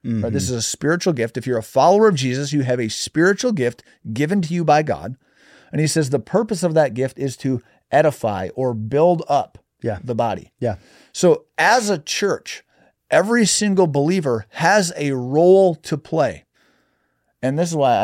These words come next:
Speaker 1: I, I, I get a little bit fired up, right? Because we do treat it like a spectator sport. We come in
Speaker 2: Yeah.
Speaker 1: on Sundays and we watch the band. I hope you don't just come and watch the band.
Speaker 2: Yeah.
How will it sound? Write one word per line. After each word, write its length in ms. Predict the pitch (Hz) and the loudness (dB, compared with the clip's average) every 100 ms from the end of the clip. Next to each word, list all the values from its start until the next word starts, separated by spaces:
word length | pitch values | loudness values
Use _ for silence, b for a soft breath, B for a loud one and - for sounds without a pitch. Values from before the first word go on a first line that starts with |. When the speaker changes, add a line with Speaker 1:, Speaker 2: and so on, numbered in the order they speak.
| 117 104 | 0 -4
Speaker 1:
I, 80 | - 113 | -6 -6
I, 80 | 95 - - | -6 -12 -10
I 80 | 117 | -6
get 180 | 120 | -4
a 20 | 135 | -4
little 160 | 202 | -2
bit 140 | 170 113 | -4 -4
fired 340 | 123 117 104 | -4 -4 -2
up, 180 | 110 107 | -4 -2
right? 140 | 135 | -4
Because 260 | 139 156 131 | -4 -6 -4
we 100 | 131 | -6
do 180 | 123 151 | -4 -4
treat 280 | 151 135 131 | -4 -6 -6
it 80 | 107 | -4
like 180 | 117 | -6
a 60 | 107 | -8
spectator 500 | - - 104 127 107 | -10 -10 -8 -8 -8
sport. 320 | - - 120 | -8 -6 -4
We 140 | 127 139 | -4 -6
come 240 | 117 151 | -4 -4
in 80 | 156 | -4
Speaker 2:
Yeah. 80 | 151 | -4
Speaker 1:
on 60 | |
Sundays 340 | - 147 139 127 | -4 -2 -2 -2
and 80 | 135 | -2
we 140 | 135 | -2
watch 580 | 120 107 120 120 - - | -2 -2 -2 -2 -6 -8
the 100 | 107 | -8
band. 460 | 101 107 107 87 - b - | -4 -4 -4 -8 -12 b -6
I 100 | 123 | -4
hope 320 | - 135 147 | -2 -4 0
you 80 | 135 | -2
don't 200 | 127 147 | -2 -4
just 180 | 123 | -10
come 180 | - 120 | -6 -4
and 200 | 113 104 | -4 -4
watch 360 | 104 104 107 - | -4 -4 -6 -10
the 100 | 101 | -6
band. 400 | 92 104 90 - | -4 -4 -6 -12
Speaker 2:
Yeah. 160 | - | -16